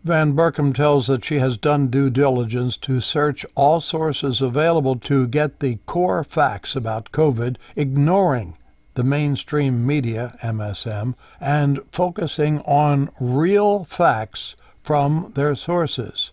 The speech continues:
There will be several familiar names and organizations that appear again and again in this. Keep in mind,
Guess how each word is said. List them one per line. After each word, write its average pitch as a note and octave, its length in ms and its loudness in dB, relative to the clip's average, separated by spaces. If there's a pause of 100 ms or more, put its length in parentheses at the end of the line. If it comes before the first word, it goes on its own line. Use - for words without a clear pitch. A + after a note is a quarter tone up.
(120)
There G3+ 120 6
will G#3 140 8
be F#3+ 180 4
several G3+ 640 0
familiar D#3 720 0
names C#3 640 0
and B2+ 260 0
organizations C3 1000 0
that B2+ 120 -2
appear D#3+ 320 -2
again D#3 680 0
and C#3+ 440 0
again D3+ 440 -2
in B2 220 -2
this. A2 440 -6 (240)
Keep F#3 500 -2
in E3 280 0
mind, C3+ 680 0